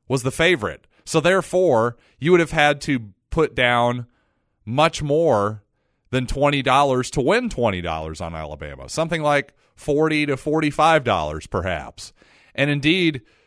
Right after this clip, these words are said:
to win that twenty dollars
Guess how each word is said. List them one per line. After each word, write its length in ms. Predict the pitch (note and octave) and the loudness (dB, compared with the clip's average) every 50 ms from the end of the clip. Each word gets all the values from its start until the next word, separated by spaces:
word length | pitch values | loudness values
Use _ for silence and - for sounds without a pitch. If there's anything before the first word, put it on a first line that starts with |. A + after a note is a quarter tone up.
| _ _ _ _ - | _ _ _ _ -2
to 100 | - D#3+ | 0 2
win 360 | C3 C3+ D3+ D#3 E3 D#3+ D3+ | 4 4 4 2 2 2 0
that 360 | D3 C#3+ C#3+ C#3+ C#3+ - _ _ _ _ _ _ _ _ - | 0 2 2 2 0 -2 _ _ _ _ _ _ _ _ -6
twenty 320 | - - C3 C#3 D3 D3 | -4 -2 -2 -2 -2 0
dollars 680 | C3 C3+ B2 B2+ C3 C#3 C#3+ C#3 C#3 C3+ C3 - - | 0 2 4 4 4 4 2 2 0 0 -4 -6 -8